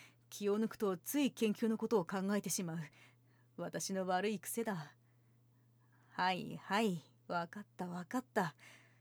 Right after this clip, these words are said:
そうプリプリするな。お前がプリプリしても可愛いだけだぞ。ったく。<laughs>そんな力こぶみたいなの作って、可愛くない、強いんだぞっ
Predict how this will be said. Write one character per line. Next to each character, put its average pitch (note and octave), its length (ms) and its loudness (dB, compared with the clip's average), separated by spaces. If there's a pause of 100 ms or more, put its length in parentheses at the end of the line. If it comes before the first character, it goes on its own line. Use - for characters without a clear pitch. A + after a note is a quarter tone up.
(200)
そ F#3+ 400 0
う G3+ 80 0
プ B3+ 120 -2
リ C4 140 2
プ G3+ 140 0
リ F3+ 100 -2
す F#3+ 180 -2
る C4+ 100 0
な。 G3 420 0 (1120)
お F#3 160 0
前 G3 240 4
が G3+ 140 2
プ - 120 0
リ A3+ 100 2
プ G#3 140 -6
リ E3 80 -4
し - 80 -10
て F#3+ 140 -4
も E3+ 100 -4
可 F#3+ 240 0
愛 B3+ 240 4
い A#3+ 60 2
だ A3 100 0
け C4+ 100 -2
だ B3 140 2
ぞ。 C#4 220 -4
っ C#4 40 -6 (600)
た - 120 -2
く。 - 220 -10 (1080)
<laughs> A#3+ 140 2 (460)
そ F#3 240 2
ん F#3 40 -6
な F3+ 120 -2
力 A3 400 2
こ A#3 100 2
ぶ F#3 100 -2
み F#3+ 140 -2
た G3 120 0
い F#3 40 0
な F3+ 80 -4
の E3 160 -6
作 - 220 -6
っ - 20 0
て、 F3+ 460 -4 (520)
可 F#3 220 2
愛 G#3+ 160 8
く - 160 -6
な G#3 140 4
い、 G3+ 120 2 (200)
強 A#3+ 260 4
い C#4+ 80 4
ん C#4+ 80 4
だ G#3+ 120 4
ぞ C4 100 2
っ C#4 80 0